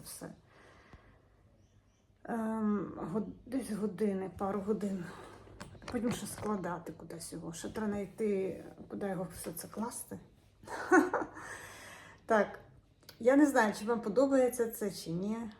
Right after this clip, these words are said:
Ем, ну, але я отак от буду з вами спілкуватися, тому що мені треба з кимось говорити.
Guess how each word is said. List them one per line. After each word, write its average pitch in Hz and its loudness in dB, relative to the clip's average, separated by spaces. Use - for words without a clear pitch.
Ем, 175 -10
ну, 269 2
але 226 2
я 220 2
отак 170 -10
от 180 -8
буду 214 0
з - -10
вами 208 0
спілкуватися, 311 -2
тому 254 4
що 247 2
мені 294 12
треба 220 0
з - -6
кимось 226 -4
говорити. 180 -6